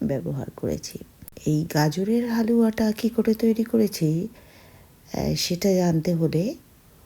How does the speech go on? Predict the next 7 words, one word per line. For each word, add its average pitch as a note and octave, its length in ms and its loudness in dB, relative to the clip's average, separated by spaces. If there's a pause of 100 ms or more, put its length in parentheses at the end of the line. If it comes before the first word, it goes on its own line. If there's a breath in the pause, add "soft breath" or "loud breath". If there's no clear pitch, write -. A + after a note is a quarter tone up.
(800 soft breath)
আমার D#3+ 240 2
কিন্তু D#3 380 -2 (680)
ভিডিও D#3+ 520 0 (160)
আপলোড - 400 0
করা D#3 360 2
আছে, F3+ 420 0 (1300)
সেটা F3 400 -4